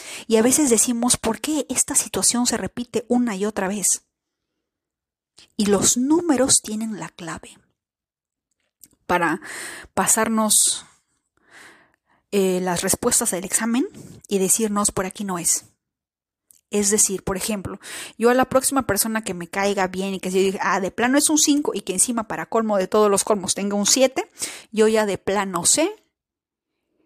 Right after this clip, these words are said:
que es una energía que si bien es cierto al principio es linda, cute, hermosa, luego se transforma en una completa pesadilla. Y como yo ya sé eso de experiencia, obviamente la tengo que evadir y alejarme de esas situaciones, ¿verdad?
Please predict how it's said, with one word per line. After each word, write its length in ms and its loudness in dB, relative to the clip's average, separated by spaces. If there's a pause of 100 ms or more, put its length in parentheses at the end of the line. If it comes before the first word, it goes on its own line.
(180)
que 120 0
es 200 2
una 300 4
energía 540 -2
que 120 -8
si 200 -4
bien 200 -2
es 120 0
cierto 340 0
al 120 -2
principio 460 0
es 160 0
linda, 480 0
cute, 300 -2
hermosa, 460 0 (420)
luego 460 4
se 140 0
transforma 560 -2
en 80 2
una 160 0
completa 540 -4
pesadilla. 580 -6 (720)
Y 80 -6
como 260 2
yo 180 0
ya 180 -4
sé 260 -2
eso 320 -2
de 80 -2
experiencia, 640 -4
obviamente 500 2
la 100 -6
tengo 340 -8
que 260 -6 (360)
evadir 500 2
y 100 -6
alejarme 460 -4
de 60 -4
esas 140 -2
situaciones, 540 -4
¿verdad? 240 0